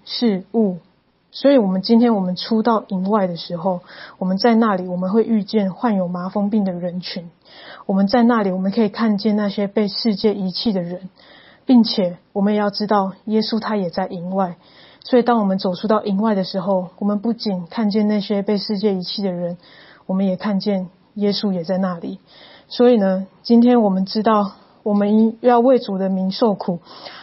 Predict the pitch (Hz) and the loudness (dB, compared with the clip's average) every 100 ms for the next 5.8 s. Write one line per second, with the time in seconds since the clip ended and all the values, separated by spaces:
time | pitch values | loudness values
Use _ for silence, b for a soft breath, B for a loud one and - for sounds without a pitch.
0 | B - 254 247 208 220 202 190 226 196 | B -4 2 4 4 4 2 4 4 4
1 | 190 208 214 202 220 190 196 185 208 214 | 2 2 2 2 2 2 2 2 2 2
2 | 196 180 175 226 202 185 214 202 208 214 | 2 -4 -2 0 0 0 2 2 2 0
3 | 202 185 175 208 196 - 196 - _ _ | 0 -2 -8 -6 -6 -8 -12 -18 _ _
4 | 220 226 220 202 214 214 220 233 233 214 | 2 4 4 2 2 2 4 4 4 4
5 | 233 226 202 196 175 170 254 208 | 4 4 2 0 -2 -2 0 0